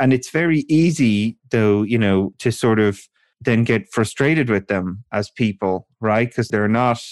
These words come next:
they're slowing me down. They're, they're not aligned. They're doing things that I don't want them to do, or all of these little shades that show up inside, uh, whether you're working in teams or in companies or just do, doing whatever you wanna do. I think it's, uh, it's really interesting just to be able to elevate yourself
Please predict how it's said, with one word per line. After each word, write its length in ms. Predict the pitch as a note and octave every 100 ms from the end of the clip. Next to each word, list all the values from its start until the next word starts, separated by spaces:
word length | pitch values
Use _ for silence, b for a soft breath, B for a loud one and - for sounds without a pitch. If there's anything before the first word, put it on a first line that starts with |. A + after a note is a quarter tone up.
| -
they're 100 | A2
slowing 400 | - B2+ A#2+ A2+
me 120 | A2
down. 480 | G#2+ G#2 G2+ G2 F#2+
They're, 340 | G2 G2 F#2+
they're 160 | F2+ G2+
not 260 | A2 A#2 A2+
aligned. 440 | G#2+ G#2 G2+ G2
They're 80 | F#2+
doing 300 | F#2+ B2 A#2
things 300 | A2+ G#2+ G2+
that 100 | G2+
I 120 | A2+
don't 180 | A#2 G#2
want 180 | G2 G2
them 140 | G2
to 100 | G2
do, 360 | F#2+ G2 G2+ G2
or 380 | G2 G2 G2 G2 _
all 220 | D#3+ E3+
of 100 | E3
these 220 | D#3+ C#3 C#3+
little 180 | G#2+
shades 460 | A2+ B2+ G#2+ G#2 G2+
that 120 | G#2
show 260 | - G#2+ G2+
up 200 | G#2 -
inside, 500 | G2 - G2+ G2 G2 -
uh, 100 | G2
whether 200 | G#2+ G2
you're 80 | G2
working 320 | G#2 G#2+ G#2+
in 100 | G2
teams 400 | G2 A2 G#2+ G#2+
or 100 | G2
in 80 | F#2+
companies 580 | G2 A2 - G#2+ G2+ F#2+
or 180 | F#2+ G2
just 300 | G2 G2 -
do, 100 | - - -
doing 220 | G#2+ G2+
whatever 300 | G2 G2 G#2
you 100 | G2+
wanna 200 | G2 F#2+ F#2+
do. 480 | A#2 A2 F#2+ F#2+ -
I 80 | G#2+
think 220 | A2+ G#2
it's, 220 | G2 -
uh, 280 | G2 F#2+ F#2+ - _ -
it's 80 |
really 240 | D#3 G#3 D#3
interesting 440 | D#3+ D#3 - A#2
just 200 | G#2+ - -
to 180 | - A2
be 180 | G2 A2
able 120 | G#2+
to 80 | G2+
elevate 500 | G#2+ B2+ A#2 G2+ -
yourself 480 | G2+ G2 A2 F#2+ F#2+